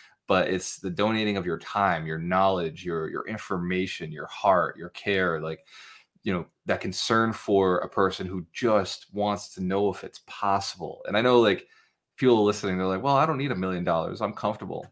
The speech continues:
You're not the one. <laughs> Just so you know, you're not the one.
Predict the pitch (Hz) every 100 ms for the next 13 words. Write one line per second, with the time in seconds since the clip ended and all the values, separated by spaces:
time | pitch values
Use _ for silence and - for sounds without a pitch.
0 | - 107 104 101 92 87 76 - - -
1 | - 1077 932 233 - - - 233 220 214
2 | 190 - - - _ - - - - 139
3 | 180 - 196 214 190